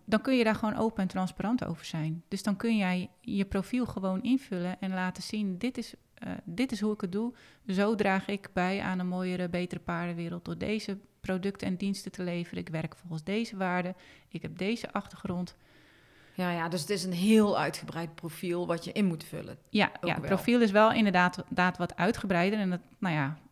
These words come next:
Speaker 1: goed, hè, dat, dat dwingt je natuurlijk soms ook wel even om wat bewuster na te denken over wat, wat doe ik nou eigenlijk allemaal, hè? Hoe, hoe borg, eh, hoe borg ik nou dat, dat,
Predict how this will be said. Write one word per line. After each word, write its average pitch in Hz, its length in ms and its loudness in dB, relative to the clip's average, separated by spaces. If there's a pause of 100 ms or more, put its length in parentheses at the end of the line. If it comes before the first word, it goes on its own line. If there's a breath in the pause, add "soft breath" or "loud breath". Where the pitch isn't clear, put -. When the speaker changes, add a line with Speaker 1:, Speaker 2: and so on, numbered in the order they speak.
(100)
Speaker 1:
goed, - 280 -8
hè, 202 180 0
dat, 185 160 0 (180)
dat 175 160 -2
dwingt 196 220 2
je 202 60 0
natuurlijk 190 280 0
soms 196 240 -2
ook 202 100 0
wel 190 120 -2
even 185 280 -2
om 185 60 -2
wat 175 200 -4
bewuster 180 440 -2
na 170 200 2
te 226 120 -2
denken 208 380 0
over 175 320 -4
wat, 170 320 -8
wat 156 200 -8
doe 175 100 -2
ik 180 80 -12
nou 208 160 0
eigenlijk 202 380 -2
allemaal, 180 480 -2
hè? 185 180 -4
Hoe, 170 260 -4
hoe 170 200 -2
borg, 175 340 -2
eh, 170 160 -6 (200)
hoe 180 100 -4
borg 175 280 -4
ik 196 120 -8
nou 170 180 0
dat, 170 120 -4 (120)
dat, 175 140 -4